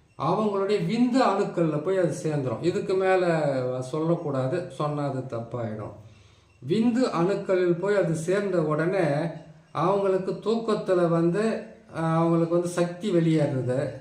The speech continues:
அதுக்கப்புறம் கனவுல பெண்கள் மாதிரி இல்ல, இவங்களுடைய உடலில் வந்து அப்படி ஒரு ஆத்மா உக்காந்துக்கிட்டு பெண்கிட்ட வந்து பேசுற மாதிரியும்,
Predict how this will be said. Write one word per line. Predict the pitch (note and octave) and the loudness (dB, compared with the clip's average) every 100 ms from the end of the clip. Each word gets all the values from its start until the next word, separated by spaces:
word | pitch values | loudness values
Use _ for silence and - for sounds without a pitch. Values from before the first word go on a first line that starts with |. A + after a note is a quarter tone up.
| - - - - C#3 | -18 -20 -20 -14 -6
அதுக்கப்புறம் | D3+ E3 D#3+ D#3+ F#3+ C#3+ C#3+ E3 - - - - _ - | -4 -2 -2 0 0 0 -2 -6 -12 -20 -20 -20 _ 0
கனவுல | G3 A#3+ A3 G#3 A3 A#3 - - - | 2 4 4 4 4 2 2 -6 -2
பெண்கள் | F#3+ G#3 A3 A3+ G3+ | 0 2 4 4 4
மாதிரி | F#3+ F3+ E3 E3 G3+ G3 - - - | 2 2 2 2 2 -2 -8 -16 -2
இல்ல, | E3 F3 F3 F3 B2+ - - - - - B2 | 2 4 4 4 0 -4 -14 -20 -20 -14 2
இவங்களுடைய | D3+ G#3+ G#3+ G#3+ G3+ G3+ F#3 | 4 6 4 2 2 2 2
உடலில் | G3 A3 A3 G#3+ | 2 2 2 2
வந்து | G3 G3 G#3 F#3 E3 F3+ - - | 0 -2 0 2 4 2 -2 -6
அப்படி | D#3 D#3+ F#3 F#3+ | -4 -2 0 2
ஒரு | F3+ F3 | 2 2
ஆத்மா | E3 G3 G3 F#3+ E3+ | 2 0 0 -2 0
உக்காந்துக்கிட்டு | E3 D#3+ D#3+ D#3 D3+ D3 G3 G#3 - - - _ - | -2 -2 -2 -2 -4 -4 -4 -4 -6 -16 -20 _ 0
பெண்கிட்ட | G#3 A3 A3+ A3+ G3 E3+ - D#3+ | 4 4 4 2 0 -2 -2 -2
வந்து | D#3 D#3 D#3 G3 - - | 0 0 0 -2 -4 -2
பேசுற | E3+ F3+ F3 E3 | 0 0 0 0
மாதிரியும், | D3+ D3 C#3 D3 E3 | 0 0 -2 -2 -2